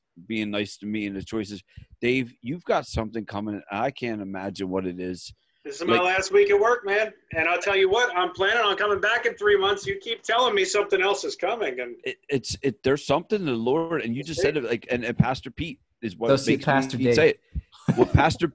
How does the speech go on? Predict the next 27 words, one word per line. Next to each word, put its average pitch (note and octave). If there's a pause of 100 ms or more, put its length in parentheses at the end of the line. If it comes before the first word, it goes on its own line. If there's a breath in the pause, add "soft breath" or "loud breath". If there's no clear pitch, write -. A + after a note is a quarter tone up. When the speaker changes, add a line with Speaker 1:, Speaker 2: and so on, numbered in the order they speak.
(180)
Speaker 1:
what C#3
Pastor D#3+
Pete D#3+
just C3+
said D3+
about A#2
the A2+
rungs A2+
on D3
the D3
ladder D3 (420)
is F#2+
what A#2
the A#2+
Lord, B2+
'cause -
I A2+
already, D3+ (120)
I A#2
didn't C#3+
get D#3
to D3
say E3
it E3+
earlier F3+
to G2
you, F2